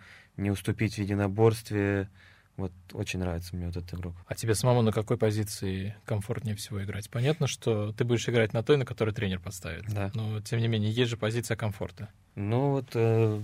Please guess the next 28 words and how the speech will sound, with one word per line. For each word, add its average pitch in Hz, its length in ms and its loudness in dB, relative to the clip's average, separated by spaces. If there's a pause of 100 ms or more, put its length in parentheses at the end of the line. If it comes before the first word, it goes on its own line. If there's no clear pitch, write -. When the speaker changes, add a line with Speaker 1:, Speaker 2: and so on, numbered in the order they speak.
(180)
Speaker 1:
левым 123 300 2
защитником 117 640 -4
себя 95 380 -4 (440)
очень 104 220 -12
хорошо 90 320 -12
Speaker 2:
То - 80 0
есть 113 120 0
это 113 140 4
Speaker 1:
чувствую. - 240 -4
Speaker 2:
опт-, - 20 -6
оптимальное? 104 560 2
Speaker 1:
Да. 95 300 -6 (100)
Но 113 360 6
если 110 400 2
в - 80 -10
центр 104 260 2
поставят, 104 540 -2 (560)
как 92 100 -6
бы 95 200 0
без 95 200 -4
сомнений, 101 380 0
не 107 80 6
будет 110 180 4
какого-то 90 380 -4
дискомфорта 90 500 -6
для 90 120 -6
меня 92 180 -6
там. 87 160 -10